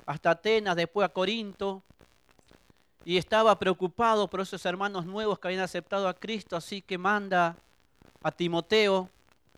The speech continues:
a ver qué estaba pasando y cómo estaban, y cuando vuelve Timoteo a Pablo a Corinto, le trae unas noticias tremendas, fabulosas de estos hermanos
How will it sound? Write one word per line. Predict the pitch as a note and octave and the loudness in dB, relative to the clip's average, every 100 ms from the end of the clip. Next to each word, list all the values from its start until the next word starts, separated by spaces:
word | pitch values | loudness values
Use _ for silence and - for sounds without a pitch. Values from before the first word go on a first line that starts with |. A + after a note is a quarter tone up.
| _ | _
a | D3 | 0
ver | E3+ G#3 | 2 2
qué | F#3+ | 0
estaba | F#3 G3+ F#3+ | -4 0 0
pasando | F#3 E3+ - A3+ G3+ | 2 -2 0 -2 -2
y | F3+ | -6
cómo | F#3+ F#3 | -4 -6
estaban, | - A3+ A3 F#3+ | -4 -2 -2 -4
y | |
cuando | F3+ F3 F3 | -6 -4 -2
vuelve | G#3+ G#3 | 0 -2
Timoteo | - F#3 F3+ - G#3 | -4 -8 -10 -4 -2
a | F#3 | 0
Pablo | - G#3 G3+ F#3+ F#3 | 0 0 0 -2 0
a | F3 | -2
Corinto, | - F3 G3+ F#3+ - F#3 | -4 -8 -8 -14 -10 -8
le | F3 | -8
trae | - F#3 F#3 | -6 -4 -2
unas | F3+ E3 | -2 -4
noticias | D#3+ D3+ F3+ - E3 - | -6 -6 -8 -8 -10 -10
tremendas, | - D3+ E3 F3+ F3 D#3+ | -8 -4 -2 -2 -4 -4
fabulosas | D3+ D3 D3+ F3+ E3+ E3 | -4 -4 -4 -6 -6 -8
de | D#3 | -8
estos | - C#3 | -10 -10
hermanos | D3 C#3+ D#3+ F#3 F#3 F3+ | -8 -4 -4 -4 -8 -12